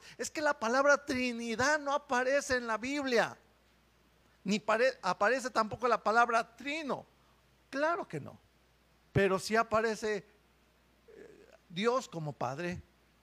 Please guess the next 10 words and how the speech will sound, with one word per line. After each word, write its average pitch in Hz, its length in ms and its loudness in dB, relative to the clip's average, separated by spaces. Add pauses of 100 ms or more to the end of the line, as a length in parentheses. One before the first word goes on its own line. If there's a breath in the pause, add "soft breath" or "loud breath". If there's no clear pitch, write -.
(160)
Aparece, 196 880 -2 (220 soft breath)
eh, - 360 -14 (220 soft breath)
nuestro 185 320 -4
Señor 208 280 -4
Jesucristo 208 600 -8
también 196 300 -4
como 170 260 -4
Dios 226 480 -2
el 156 220 -8
Hijo. 214 500 -4